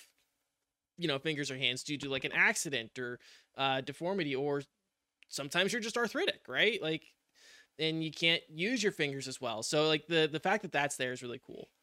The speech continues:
Um, anything else with the Sony one? I don't think I missed. That was, like, the big, big thing with the Sony gaming stuff.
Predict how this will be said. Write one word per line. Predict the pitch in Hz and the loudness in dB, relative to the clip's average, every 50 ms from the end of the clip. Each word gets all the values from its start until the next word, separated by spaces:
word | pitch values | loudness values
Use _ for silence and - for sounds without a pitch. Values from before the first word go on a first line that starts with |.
| _ _ _ _ _ _ _ - | _ _ _ _ _ _ _ 0
Um, | 147 156 151 147 143 139 139 139 135 _ _ _ _ _ _ _ _ _ _ _ _ _ _ _ _ _ _ _ _ _ _ _ - _ _ _ _ _ _ _ - | 2 4 4 4 2 0 -2 -6 -10 _ _ _ _ _ _ _ _ _ _ _ _ _ _ _ _ _ _ _ _ _ _ _ -20 _ _ _ _ _ _ _ 4
anything | 180 208 247 247 208 240 220 | 4 4 4 4 0 0 2
else | 208 202 214 202 - - | 2 2 2 0 0 -2
with | 202 202 | -2 -2
the | - | -2
Sony | 170 - 160 156 160 175 | -2 0 2 2 2 2
one? | 185 185 185 185 170 | 2 2 0 0 2
I | 160 | 2
don't | 156 156 165 | 2 2 0
think | 165 165 151 | 0 -2 -2
I | 139 | -2
missed. | 139 139 139 - - _ _ - | -2 -2 -4 -6 -10 _ _ -2
That | 156 175 180 208 | 4 6 8 8
was, | 226 208 - | 6 6 6
like, | 233 220 - | 4 4 4
the | 202 160 135 _ - | 2 0 0 _ 0
big, | 156 151 135 127 - - | 2 2 2 0 -4 -6
big | - 117 110 - | -6 -6 -6 -6
thing | - - - 57 57 - - _ _ _ _ _ _ _ _ _ _ _ _ _ _ _ - | -12 -16 -16 -16 -18 -20 -20 _ _ _ _ _ _ _ _ _ _ _ _ _ _ _ -4
with | - 139 135 - | -4 -4 -4 -4
the | 135 | -6
Sony | 135 - 151 139 135 131 123 113 | -6 -4 -4 -2 -2 -2 -4 -4
gaming | - 131 123 120 120 117 110 110 110 110 - _ _ _ _ _ _ _ _ _ _ _ _ _ _ _ _ _ _ _ _ _ _ _ - | -2 -2 -2 -2 -2 -8 -10 -10 -12 -16 -18 _ _ _ _ _ _ _ _ _ _ _ _ _ _ _ _ _ _ _ _ _ _ _ -16
stuff. | - - - - - - | -10 -6 -6 -6 -8 -8